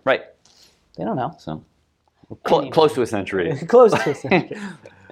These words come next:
Speaker 1: Okay.
Speaker 2: Uh, we sh-,
Speaker 1: So
Speaker 2: all
Speaker 1: we're
Speaker 2: right.
Speaker 1: gonna do top three?
Speaker 2: Let's do three tips each.
Speaker 1: Okay. Do you wanna go with one?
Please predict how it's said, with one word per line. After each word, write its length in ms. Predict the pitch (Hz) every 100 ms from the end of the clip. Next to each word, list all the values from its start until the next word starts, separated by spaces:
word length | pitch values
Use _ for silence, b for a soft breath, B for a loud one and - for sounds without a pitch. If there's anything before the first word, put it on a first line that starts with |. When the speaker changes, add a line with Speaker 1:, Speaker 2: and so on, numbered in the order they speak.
| B B B B
Speaker 1:
Okay. 220 | - 196 185
Speaker 2:
Uh, 380 | 175 175 165 185
we 120 | 202
sh-, 240 | 202 -
Speaker 1:
So 100 | 208
Speaker 2:
all 40 | 208
Speaker 1:
we're 60 | 196
Speaker 2:
right. 40 | 208
Speaker 1:
gonna 60 | 208
do 120 | 214
top 300 | 202 180 -
three? 260 | 175 214 240 _ _ _
Speaker 2:
Let's 160 | 247 247
do 120 | 247
three 280 | 233 233 220
tips 420 | 185 120 - - _ _ _ -
each. 340 | 143 - - -
Speaker 1:
Okay. 240 | 113 90
Do 100 | 87
you 60 | 131
wanna 120 | 135
go 120 | 131
with 120 | 135 185
one? 220 | 208